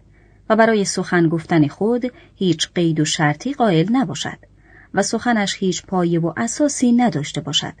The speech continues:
نظیر مردم مکه، یعنی قریش،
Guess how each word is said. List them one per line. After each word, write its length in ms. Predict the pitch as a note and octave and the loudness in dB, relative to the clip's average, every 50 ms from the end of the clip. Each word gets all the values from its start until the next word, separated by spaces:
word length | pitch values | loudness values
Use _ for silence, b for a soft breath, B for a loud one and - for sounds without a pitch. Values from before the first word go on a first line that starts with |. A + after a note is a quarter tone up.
| _ _ b b b b b b b b - | _ _ b b b b b b b b 2
نظیر 280 | A#3+ A3+ G#3+ A#3 G#3+ | 2 4 4 4 2
مردم 540 | G#3 G3 F#3 F3+ E3 E3+ F3+ F3+ F3+ F3+ F3+ | 4 4 4 4 4 4 2 2 4 2 2
مکه، 360 | F3 D#3+ D#3+ - - D#3 - _ _ _ _ _ _ _ _ | 0 -2 -4 -2 -2 -2 -2 _ _ _ _ _ _ _ _
یعنی 380 | D#3+ E3 C#3+ B2 D3+ F#3+ C4 C#4+ | 2 4 6 6 4 4 4 0
قریش، 500 | - A3+ A3 A3+ A3 D#3 - - - - | 0 0 0 0 0 -2 -4 -6 -10 -10